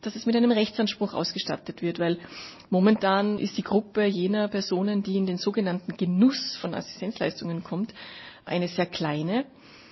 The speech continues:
Und es ist auf jeden Fall sehr viel Luft nach oben. Und auch dann, ähm, könnten wir darüber sprechen,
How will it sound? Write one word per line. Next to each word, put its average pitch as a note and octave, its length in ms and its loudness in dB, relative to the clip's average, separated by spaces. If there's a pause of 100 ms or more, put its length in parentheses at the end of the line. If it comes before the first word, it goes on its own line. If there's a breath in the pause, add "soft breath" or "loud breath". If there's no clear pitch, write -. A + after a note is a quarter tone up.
(280 loud breath)
Und G3 140 4
es F#3+ 80 2
ist G3 100 2
auf F#3 100 4
jeden F3 260 2
Fall F#3 420 2 (180)
sehr F#3 120 4
viel F#3 160 0
Luft F#3 240 -2
nach F3 160 -4
oben. G3 360 0 (200)
Und G3 160 4
auch F3+ 100 0
dann, G3 460 0
ähm, F3+ 360 -2
könnten F#3+ 360 0
wir F#3+ 80 2
darüber F#3+ 260 0
sprechen, F3+ 600 -2